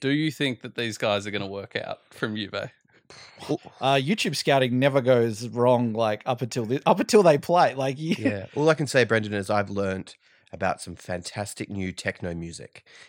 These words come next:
Speaker 3: and, uh, <laughs> I'll be adding it to my playlist. That, to me, is worth the experience.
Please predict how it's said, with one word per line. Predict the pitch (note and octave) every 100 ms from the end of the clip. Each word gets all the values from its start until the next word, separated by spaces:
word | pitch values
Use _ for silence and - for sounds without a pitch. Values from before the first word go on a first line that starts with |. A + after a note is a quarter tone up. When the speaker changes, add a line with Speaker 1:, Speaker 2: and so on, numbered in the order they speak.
| -
Speaker 3:
and, | F#2+ F#2 F2+
uh, | G2 A2+ - -
<laughs> | E3+ - - A2
I'll | A2
be | G#2+
adding | G#2+ A#2+
it | A#2 -
to | A2+
my | G2+
playlist. | - A#2 A#2+ A#2+ B2+ - - - G#2+ G#2+
That, | C3+ C#3 - C#3
to | C#3+
me, | B2 A#2+
is | A2 G2
worth | G2 A#2+ A#2 -
the | G2
experience. | - - G2 F#2+ F#2 -